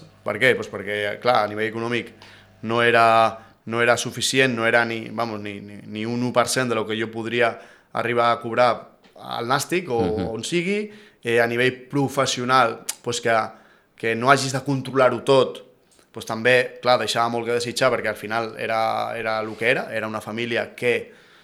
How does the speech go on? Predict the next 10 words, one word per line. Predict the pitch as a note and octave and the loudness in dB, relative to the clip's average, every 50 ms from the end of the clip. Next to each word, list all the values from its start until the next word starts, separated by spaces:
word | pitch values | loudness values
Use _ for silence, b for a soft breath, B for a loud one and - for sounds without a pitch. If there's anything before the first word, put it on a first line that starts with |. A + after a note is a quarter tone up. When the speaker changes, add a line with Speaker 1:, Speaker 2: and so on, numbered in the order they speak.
| B B B | B B B
Speaker 1:
pues, | - - G#2 - - - - A2+ | -18 -14 -12 -10 -10 -10 -12 -12
arribàvem | A2 A2 A2 A2 A2+ A#2 A2+ G#2+ | -10 -6 0 0 2 2 0 -2
fins | A#2 G#2+ | -6 -8
a | A2 G#2+ | -6 -6
on | G#2+ G#2+ | -6 -6
ho | G2+ G#2 | -8 -10
pu-, | A#2 A#2 - C2 - - | -12 -14 -14 -14 -16 -12
fins | - B2 G#2+ - | -10 -8 -6 -6
on | A#2 A#2+ A#2+ | -6 -6 -6
podíem, | B2+ C3 C#3 F3 G3+ G#3+ A3 | -6 -4 0 0 0 0 0